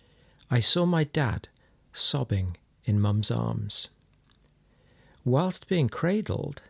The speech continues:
he was repeating the words, "I can't, I can't."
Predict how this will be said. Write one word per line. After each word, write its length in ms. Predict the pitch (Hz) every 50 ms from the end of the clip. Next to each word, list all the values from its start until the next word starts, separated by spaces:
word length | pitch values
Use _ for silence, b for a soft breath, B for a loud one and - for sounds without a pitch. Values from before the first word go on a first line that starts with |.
| _ _ _ b b b b b b b b
he 160 | _ - 123 113
was 200 | 107 113 - -
repeating 480 | 113 - - - 151 147 - 175 160
the 80 | 135 113
words, 680 | 87 92 95 92 92 95 98 - - - - - - _ _ _ b b b b b b b - -
"I 100 | - 110
can't, 680 | 101 - - - - 135 127 107 104 - - - - - _ _ _ _ _ _ _ _ _ -
I 100 | - 101
can't." 680 | - - - - 67 62 60 62 92 175 - - -